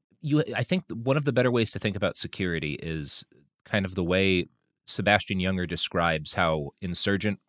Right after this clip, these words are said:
war works, which is it's all about creating friction for anybody trying to spy on your shit. There's no perfect answer, but the more things you can make be a pain in the ass, the better your odds that you will not have an issue, right? Like, that's all you can do is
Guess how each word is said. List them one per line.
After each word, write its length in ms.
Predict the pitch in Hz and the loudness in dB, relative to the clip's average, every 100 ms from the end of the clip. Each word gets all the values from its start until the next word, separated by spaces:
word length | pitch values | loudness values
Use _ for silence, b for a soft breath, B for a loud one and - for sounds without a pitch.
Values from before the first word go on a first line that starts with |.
| _ | _
war 380 | 110 104 113 117 | -2 2 2 0
works, 340 | 113 117 - - | -2 -2 -4 -6
which 180 | 95 - | -4 -4
is 140 | 87 | -4
it's 140 | 98 | -2
all 140 | 117 156 | -2 4
about 220 | 139 123 | 4 2
creating 380 | - 131 110 92 | 0 0 0 -2
friction 520 | - 113 95 - 67 - | -4 -2 -2 -4 -10 -12
for 120 | - 87 | -8 -2
anybody 380 | 95 95 95 | -2 0 0
trying 540 | 90 - 95 95 90 85 - _ _ - | -2 -2 0 2 0 -4 -10 _ _ -4
to 100 | 98 | -2
spy 420 | - - 98 92 | -2 2 2 4
on 120 | 87 | 2
your 120 | 80 | -2
shit. 320 | 76 87 - - - _ _ | -2 -4 -4 -10 -20 _ _
There's 180 | - 104 | -2 0
no 180 | 113 135 | 4 2
perfect 460 | - 135 127 135 - | 4 2 2 0 -2
answer, 420 | 110 104 110 92 | 0 0 -2 -2
but 180 | 90 90 | -2 -4
the 100 | - | -2
more 320 | 104 117 151 160 | 0 2 2 2
things 360 | - 135 135 | 0 0 0
you 80 | 123 | -2
can 160 | - 107 | -2 0
make 260 | 101 - | 0 0
be 140 | 107 95 | 0 0
a 60 | |
pain 280 | - 113 104 | 0 0 2
in 100 | 92 | 2
the 140 | 87 | 2
ass, 460 | 95 87 73 - - b b b | 4 4 2 0 -4 b b b
the 120 | 104 | 4
better 260 | 110 117 | 6 6
your 200 | 117 110 | 4 4
odds 500 | 98 98 98 92 90 | 4 4 4 2 -4
that 240 | - 95 90 | -2 0 -2
you 140 | 87 | -4
will 120 | 92 90 | -4 -2
not 280 | 90 87 | 0 0
have 320 | - 82 76 - | 0 0 -2 -4
an 140 | 87 | -8
issue, 320 | 71 - - - | -6 -8 -10 -4
right? 240 | 90 92 | -2 0
Like, 200 | 98 87 | -2 0
that's 200 | 131 131 | 4 4
all 200 | - 131 | 4 2
you 160 | 127 117 | 2 -2
can 200 | - 95 | -2 -2
do 320 | 110 98 85 | 2 2 0
is 340 | - 90 82 | -2 -4 -4